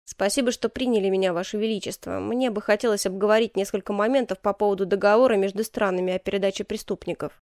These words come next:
Брови, как мои, так и Аусенга, поднялись вверх, а со спины я ощутила нешуточное напряжение. Настоящий принц явно сейчас находится в не меньшем шоке. Кажется, лжепринц собрался делать глобальные изменения во время отсутствия настоящего.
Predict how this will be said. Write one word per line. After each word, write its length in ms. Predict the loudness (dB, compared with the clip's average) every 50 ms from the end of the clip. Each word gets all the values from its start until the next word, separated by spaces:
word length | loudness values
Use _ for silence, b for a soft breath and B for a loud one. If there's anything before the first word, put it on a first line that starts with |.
| _ _ _ _
Брови, 540 | _ -8 -4 0 2 2 4 4 2 0 -2 -6
как 160 | -8 -6 0
мои, 240 | 2 4 4 4 4
так 240 | 2 0 -4 -2 0
и 40 | 0
Аусенга, 480 | 0 0 0 0 0 0 0 0 -4
поднялись 520 | -4 -4 -2 0 0 0 0 -2 -4 -4 -6
вверх, 420 | -2 -2 -2 -2 -2 -6 -16 _ _ _ _ _ _ _
а 80 | -8 -6
со 140 | -4 -6
спины 380 | -6 -2 0 2 4 6 6 6
я 100 | 6 4
ощутила 420 | 2 2 -2 -6 -2 0 2 4
нешуточное 640 | 4 4 4 2 0 -2 -4 -6 -4 -8 -2 0 2 2
напряжение. 840 | 2 0 2 0 0 0 2 0 0 0 0 -2 -4 -6 -8 -12 B B B B B B B B B B B
Настоящий 640 | -4 -4 0 2 2 4 6 4 4 2 0 -4
принц 320 | -4 0 0 0 0 0 0
явно 340 | 2 4 4 6 6 4
сейчас 340 | 2 0 -2 -2 -2 0 0
находится 520 | 0 -2 2 2 2 2 2 2 0 0 2
в 40 |
не 140 | 4 4 4
меньшем 360 | 4 4 2 2 -2 -4 -6
шоке. 500 | -8 -4 -2 -2 -2 -2 -4 -8 -10 -10 -10 _ _ _ _ _
Кажется, 500 | -2 2 2 2 4 2 0 0 0 0
лжепринц 520 | 0 2 2 2 2 2 0 0 0 0
собрался 540 | 0 0 0 2 2 2 2 2 2 0 -2
делать 320 | 0 2 2 2 2 2 2
глобальные 580 | 2 2 2 4 2 2 2 2 2 0 0
изменения 640 | 0 0 0 0 2 2 2 2 2 2 0 0 0
во 140 | -2 -2
время 300 | -2 0 -2 0 0 -2
отсутствия 460 | -4 -4 -4 -6 -6 -6 -4 -4 -2 -2
настоящего. 800 | -2 -2 -2 -2 0 2 2 2 0 0 -2 -4 -4 -6 -6 -10